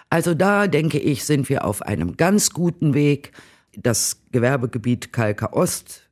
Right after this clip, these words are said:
ist gut nachgefragt. Da sind jetzt einige Grundstücke verkauft, andere sind Interessenten, wie sagt man so schön, ganz nah dran.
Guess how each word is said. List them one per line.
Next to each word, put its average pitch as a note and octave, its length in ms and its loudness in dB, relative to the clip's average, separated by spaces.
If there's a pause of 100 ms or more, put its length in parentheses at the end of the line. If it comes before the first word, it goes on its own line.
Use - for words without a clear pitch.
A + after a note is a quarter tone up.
(100)
ist - 380 -10
gut G3 280 4
nachgefragt. C#3+ 760 -2
Da F#2+ 120 -10
sind E2 260 -10
jetzt - 280 -14
einige A2 480 2
Grundstücke - 640 -4 (260)
verkauft, - 640 -2
andere A#2+ 520 0 (460)
sind B2 300 0
Interessenten, A2 880 -2 (100)
wie B2+ 80 0
sagt A2+ 220 0
man G#2+ 140 0
so G2 80 -4
schön, A2 260 0
ganz C3+ 340 0
nah G2+ 240 2
dran. B2+ 240 0